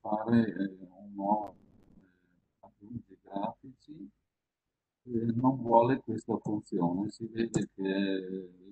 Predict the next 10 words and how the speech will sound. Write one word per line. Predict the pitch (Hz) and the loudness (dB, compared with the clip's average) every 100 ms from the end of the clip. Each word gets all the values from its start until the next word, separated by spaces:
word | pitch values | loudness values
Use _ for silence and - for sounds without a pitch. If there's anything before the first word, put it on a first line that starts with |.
| - | -4
già | 107 107 | 2 4
memorizzata | 104 95 95 95 92 98 98 117 110 | 4 4 0 -2 -6 2 2 2 0
un'altra | 90 92 92 101 98 95 | -2 2 2 2 -2 -18
funzione | - 90 - 101 110 113 | -20 -16 -4 0 2 2
al | 95 | 0
suo | - 104 90 | 0 -2 -2
posto. | - - 80 - - - _ _ _ _ _ _ _ _ _ _ _ _ _ _ _ _ | -4 -4 -4 -6 -18 -18 _ _ _ _ _ _ _ _ _ _ _ _ _ _ _ _
Niente, | 120 107 95 - 104 | 6 6 6 2 -2
mi | 110 104 | 0 -4
dispiace, | - 104 - 85 80 80 - 85 | -4 -6 -2 0 -2 -6 -10 -10